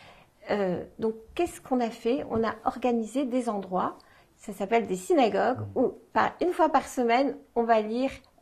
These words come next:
Speaker 1: ce qu'on appelle la péricope, la paracha. Tous ensemble, on va se réunir et lire un passage de la Bible. Et c'est très émouvant, en fait, de penser qu'aujourd'hui,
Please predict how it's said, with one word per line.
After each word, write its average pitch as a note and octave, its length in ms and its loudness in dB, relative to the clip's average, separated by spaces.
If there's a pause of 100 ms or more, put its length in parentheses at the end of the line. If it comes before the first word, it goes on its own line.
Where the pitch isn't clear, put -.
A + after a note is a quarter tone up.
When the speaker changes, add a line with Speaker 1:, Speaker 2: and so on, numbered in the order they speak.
(140)
Speaker 1:
ce - 100 -20
qu'on G#3 120 -6
appelle G3 240 0
la F#3+ 100 2
péricope, F#3 600 -2
la G#3+ 100 -4
paracha. F#3 560 -4 (400)
Tous G#4+ 240 -2
ensemble, C#4+ 400 0
on - 20 0
va A3+ 120 -2
se - 140 -8
réunir A#3 440 -2 (300)
et A#3 100 6
lire C#4 260 4
un A3 80 4
passage G#3 360 -2
de G3+ 80 -2
la F#3 180 0
Bible. F3+ 260 -8 (440)
Et A3+ 100 -6
c'est C4 120 -8
très D4 240 -4
émouvant, B3+ 400 0
en A#3+ 60 -4
fait, B3 160 -6
de G#3 120 -8
penser G#3+ 360 -10
qu'aujourd'hui, G#3+ 800 -8